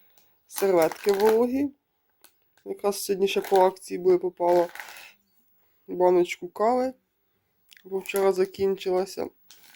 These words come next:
Мама чаю взяла, такий крупнолистовий. Чотири перчика горошком.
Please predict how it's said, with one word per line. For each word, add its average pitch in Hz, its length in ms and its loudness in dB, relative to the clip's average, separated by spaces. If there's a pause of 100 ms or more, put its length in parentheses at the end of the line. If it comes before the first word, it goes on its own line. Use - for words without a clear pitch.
(1080)
Мама 180 260 6
чаю 247 400 -2
взяла, 233 440 2 (600)
такий - 500 -8 (220)
крупнолистовий. 185 1000 2 (2000)
Чотири 196 320 4
перчика 240 560 -4
горошком. 220 720 0